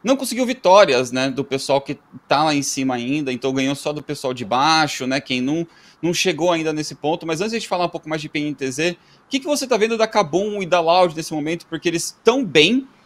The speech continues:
mas eles ainda parece que não chegaram no seu jogo ideal, né? Ainda não se encontraram cem por cento. São times que tão claramente em evolução.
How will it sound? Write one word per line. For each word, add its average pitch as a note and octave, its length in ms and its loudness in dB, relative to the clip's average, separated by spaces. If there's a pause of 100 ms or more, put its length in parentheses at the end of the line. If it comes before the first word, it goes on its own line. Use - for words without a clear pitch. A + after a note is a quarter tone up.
(140)
mas G3 160 -2
eles G#3+ 200 0
ainda A3+ 240 2
parece A3+ 320 2
que A3+ 80 -10
não A3+ 300 -4
chegaram G#3+ 680 0
no G3+ 120 -8
seu F#3 160 -2
jogo E3+ 220 -4
ideal, D3 340 0
né? C3 120 -2
Ainda D#3+ 180 -4
não F#3+ 120 -8
se G3+ 140 -4
encontraram F3+ 480 -2
cem E3+ 240 -2
por D#3+ 180 -6
cento. C#3 320 -4
São D3 160 -6
times E3+ 240 -8
que F3 140 -12
tão F3+ 180 -4
claramente F#3 540 -2
em F#3+ 40 -4
evolução. E3 520 -4